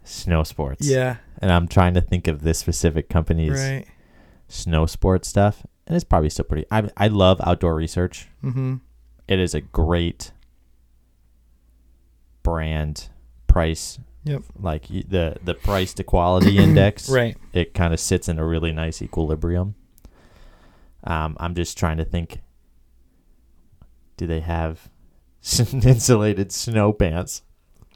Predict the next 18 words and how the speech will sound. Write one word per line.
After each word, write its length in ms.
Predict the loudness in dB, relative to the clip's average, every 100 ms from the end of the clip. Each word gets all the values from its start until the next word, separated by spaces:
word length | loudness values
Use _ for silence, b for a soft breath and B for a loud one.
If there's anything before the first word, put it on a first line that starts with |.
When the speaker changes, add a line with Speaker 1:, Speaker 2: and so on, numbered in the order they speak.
| _ -20 _ _ -12
Speaker 2:
D-, 240 | -4 -4 -4 0
I, 120 | 2
Speaker 1:
Um, 160 | 4 4
Speaker 2:
I 100 | 4
can 140 | 4
answer 240 | 4 4 2
that 140 | 2
for 180 | -2 -2
you. 200 | -2 -4 2
They 120 | 2
do. 260 | 4 -2 -8
Speaker 1:
They 200 | 0 2
d-, 160 | 2 0
no, 120 | 0
I 80 | 0
know, 140 | 0 -2
but 160 | -2
they, 140 | 0